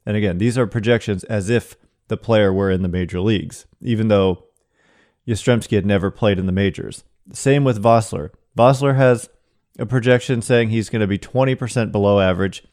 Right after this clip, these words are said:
Yastrzemski's projection entering nineteen, twenty nineteen, was to be twenty-one percent below average.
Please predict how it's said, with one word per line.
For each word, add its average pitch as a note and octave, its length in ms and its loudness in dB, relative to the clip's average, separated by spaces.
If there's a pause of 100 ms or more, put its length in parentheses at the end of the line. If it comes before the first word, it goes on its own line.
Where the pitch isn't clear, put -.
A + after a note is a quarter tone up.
(220)
Yastrzemski's B2 640 -2
projection G#2 640 -2
entering C3+ 420 -2
nineteen, A2 560 -2 (260)
twenty A#2+ 240 -2
nineteen, F#2+ 500 -4 (920)
was A2 260 2
to A#2 100 -2
be G#2+ 140 0
twenty-one A2+ 680 0
percent G2 420 -4
below E2+ 260 -2
average. - 480 -12